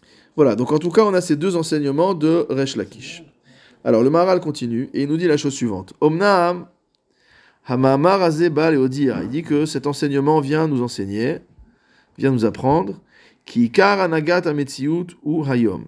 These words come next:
que l'essentiel de la conduite des affaires du monde, c'est le jour, comme on l'a déjà vu, chez Bo Haor, parce que c'est la période de la journée où il y a de la lumière. Aval Halayla Sheu Chosher,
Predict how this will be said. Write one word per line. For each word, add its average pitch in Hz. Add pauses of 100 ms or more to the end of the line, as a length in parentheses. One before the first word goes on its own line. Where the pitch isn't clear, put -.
que 113
l'essentiel 151 (1700)
de 127
la 143
conduite 165
des 123
affaires 135
du 113
monde, 196 (600)
c'est 185
le 170
jour, 117 (100)
comme 120
on 120
l'a 107
déjà 98
vu, 139 (100)
chez -
Bo 120
Haor, 165 (360)
parce -
que 139
c'est 127
la 117
période 127
de 120
la 113
journée 120
où 107
il 101
y -
a 98
de 98
la 92
lumière. 120 (1300)
Aval 175
Halayla 196
Sheu 151
Chosher, 123